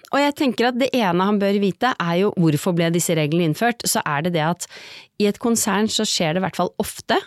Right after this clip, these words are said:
absolutt ikke alltid, men ofte, at man kan jobbe på tvers, sånn at det kan være litt unaturlig å se selskaper helt strengt isolert fra hverandre. I det jeg sier det, så kommer jeg jo ganske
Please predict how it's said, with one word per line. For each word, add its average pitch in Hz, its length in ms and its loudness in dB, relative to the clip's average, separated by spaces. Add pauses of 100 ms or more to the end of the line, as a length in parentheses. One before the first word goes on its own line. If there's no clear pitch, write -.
absolutt - 400 -2
ikke 180 140 0
alltid, 147 180 -2
men 208 160 2
ofte, - 400 -4
at - 240 0
man 180 160 0
kan 196 160 2
jobbe 151 160 -2
på 147 160 -6
tvers, - 380 0 (340)
sånn 214 400 2
at 240 80 -2
det 311 160 -2
kan 247 460 2
være 185 260 2
litt 175 240 -2
unaturlig 151 540 0
å - 20 -2
se - 240 -2 (400)
selskaper 147 480 -2 (140)
helt 143 340 -2
strengt - 480 -6
isolert 123 560 -4 (160)
fra 120 160 -2
hverandre. 127 380 -4 (500)
I 202 160 0
det 175 220 4
jeg 220 160 2
sier 202 260 2
det, 233 60 4 (180)
så 185 240 0
kommer 170 460 0
jeg 190 80 2
jo 196 160 -2
ganske 185 420 -2